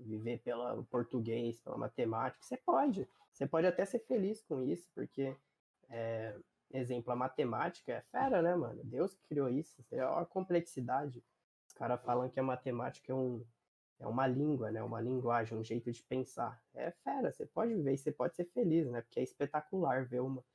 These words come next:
ver uma coisa natural de Deus, né? Você pode viver pela natureza, aí defendendo, viver no campo, melhor coisa que tem.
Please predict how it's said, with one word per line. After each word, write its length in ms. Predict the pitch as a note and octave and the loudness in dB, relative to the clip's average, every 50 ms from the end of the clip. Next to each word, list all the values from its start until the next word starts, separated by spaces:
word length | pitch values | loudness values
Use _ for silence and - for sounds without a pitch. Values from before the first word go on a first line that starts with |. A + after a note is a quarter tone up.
| _ _ _ _ _ _ - | _ _ _ _ _ _ -4
ver 100 | C3 B2 | -2 0
uma 340 | B2 C3 C3+ C3+ B2 B2 | 2 2 2 2 2 0
coisa 320 | A#2+ - A#2+ B2 B2+ C3+ C3+ | -2 0 0 0 2 2 2
natural 560 | C3 C3 C3 - - E3 C#3+ B2 B2+ B2+ B2 | 0 0 0 0 2 2 2 4 2 0 0
de 120 | B2 B2 | 0 -4
Deus, 300 | A2+ A2+ A#2 A2+ A#2 - - | -6 -4 -4 -6 -6 -6 -8
né? 140 | G#2+ A2+ A2 _ _ _ _ _ _ | -12 -12 -12 _ _ _ _ _ _
Você 80 | _ | _
pode 180 | - B2 B2+ B2 | -2 0 0 0
viver 260 | B2+ B2+ C3 C#3+ C3+ | 0 0 2 2 2
pela 200 | C#3+ C#3 C3+ C3 | 2 2 2 2
natureza, 840 | C3 C3 - - - C3+ A#2 A#2 A#2+ C3+ C#3+ C3+ A#2 A#2 A2 G#2+ - _ _ _ _ _ _ _ _ - | 2 0 0 0 0 0 0 0 0 0 0 0 0 -4 -8 -14 -16 _ _ _ _ _ _ _ _ -8
aí 240 | A#2 A2 A2+ B2 B2 | -4 -2 2 2 2
defendendo, 880 | A#2 A2+ A2 - - C3+ A#2+ A2+ G#2 A#2 A#2+ B2+ C#3 C#3 B2+ A#2 G#2+ | 2 2 0 0 0 0 0 0 2 4 4 4 4 4 2 0 0
viver 460 | G#2+ G#2 A2 G#2 G#2 A#2 A2+ A2 G#2+ A2 | -4 -6 -6 -4 -2 -2 0 0 0 -2
no 160 | A#2+ B2 A#2 | -2 -4 -4
campo, 480 | - - - A#2 B2+ C3+ C3 - - | -6 -6 -2 0 0 0 -2 -4 -8
melhor 300 | A2+ A2+ A2+ A#2 A#2+ B2 | -8 -6 -4 -2 -4 -4
coisa 300 | - _ - A2+ A#2 A2+ | -4 _ -2 -2 -2 -2
que 120 | - - C3 | -6 -12 -16
tem. 340 | - - A2+ A#2+ B2+ B2+ | -10 -6 -4 -4 -4 -4